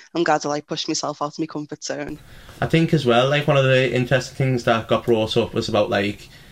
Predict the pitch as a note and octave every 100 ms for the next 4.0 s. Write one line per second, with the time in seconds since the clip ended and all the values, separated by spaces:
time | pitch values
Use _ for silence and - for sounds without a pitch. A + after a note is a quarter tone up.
0 | - - - - B2 B2 A#2+ A#2+ A#2 C3+
1 | C3 B2 A#2+ A#2+ A#2 A2+ A2 A2+ - C3+
2 | C3 C#3+ B2+ - C3 A2+ A2 G#2 G#2+ G2+
3 | G2+ B2 C3+ B2 A2+ - G#2+ G#2+ A2 -